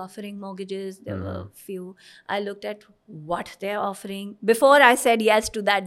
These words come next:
Speaker 1: job,
Speaker 2: Yeah,
Speaker 1: okay?
Speaker 2: yeah.
Speaker 1: And, uh, then I looked at the international market. One thing I've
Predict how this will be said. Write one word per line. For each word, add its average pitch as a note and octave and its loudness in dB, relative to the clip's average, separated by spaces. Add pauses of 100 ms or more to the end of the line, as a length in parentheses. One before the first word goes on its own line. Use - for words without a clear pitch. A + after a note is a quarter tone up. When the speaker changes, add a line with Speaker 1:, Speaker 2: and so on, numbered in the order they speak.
Speaker 1:
job, F#3+ -6
Speaker 2:
Yeah, - -6
Speaker 1:
okay? G2 -2
Speaker 2:
yeah. F2+ -8 (640)
Speaker 1:
And, G#3+ -2 (120)
uh, G3 0 (120)
then C4 -4
I D4 -6
looked B3 -8
at A#3 -6
the - -4
international F#3+ -10
market. - -14
One E4 0
thing G4+ -10
I've D4+ -8